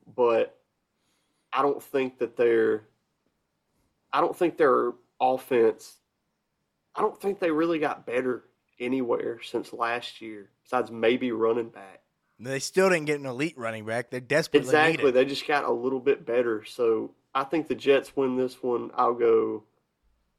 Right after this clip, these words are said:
Speaker 1: twenty-seven seventeen Jets.
Speaker 2: All right. All right. We've made our picks. That's it for us on this pod.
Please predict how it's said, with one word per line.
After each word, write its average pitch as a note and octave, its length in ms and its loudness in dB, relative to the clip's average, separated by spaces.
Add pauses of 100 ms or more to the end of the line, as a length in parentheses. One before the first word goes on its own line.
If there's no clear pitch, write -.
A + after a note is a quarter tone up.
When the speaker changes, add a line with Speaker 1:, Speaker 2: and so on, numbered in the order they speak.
(1300)
Speaker 1:
twenty-seven C#3+ 640 0
seventeen A2+ 800 -6 (240)
Jets. - 500 -16 (260)
Speaker 2:
All A2 200 -14
right. A2+ 340 -6 (640)
All C3 180 -6
right. D#3+ 360 0
We've A#2 140 -10
made C#3+ 200 0
our D3+ 100 4
picks. - 440 2
That's B2+ 220 -4
it D3 280 -4
for C#3+ 200 -6
us D3 460 -4
on C3+ 120 -16
this C3 200 -16
pod. D#3 500 2